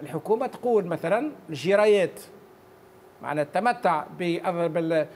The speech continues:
بالتقاعد، يكون كيما المواطنين الع-، المواطن العادي. علاش وزير يخدم عامين ياخو، ياخو روتريت معناها أ سان بور سون، والمواطن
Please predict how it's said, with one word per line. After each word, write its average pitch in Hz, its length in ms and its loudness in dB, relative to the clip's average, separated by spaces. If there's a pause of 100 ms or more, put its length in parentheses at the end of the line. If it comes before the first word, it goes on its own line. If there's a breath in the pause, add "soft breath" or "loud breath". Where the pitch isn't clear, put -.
(180 loud breath)
بالتقاعد، 180 600 0 (400)
يكون 339 240 -8
كيما 330 220 -6
المواطنين 320 480 -4
الع-، 285 180 -2
المواطن 285 300 -2
العادي. 277 320 -4 (260)
علاش 277 240 -4
وزير 269 320 -6
يخدم 226 420 -4
عامين 208 680 0
ياخو، 185 460 -2 (360 loud breath)
ياخو 190 300 0
روتريت 190 460 -2
معناها 175 340 -6
أ - 20 -2
سان 175 200 -6
بور 165 200 -10
سون، 294 320 -2 (420 loud breath)
والمواطن 262 600 2